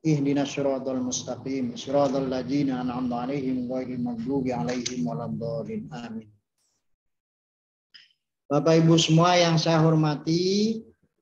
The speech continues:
selama kegiatan Ramadan ini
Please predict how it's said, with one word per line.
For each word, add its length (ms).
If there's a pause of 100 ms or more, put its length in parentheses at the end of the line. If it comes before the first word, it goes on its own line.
(240)
selama 880
kegiatan 640
Ramadan 560
ini 640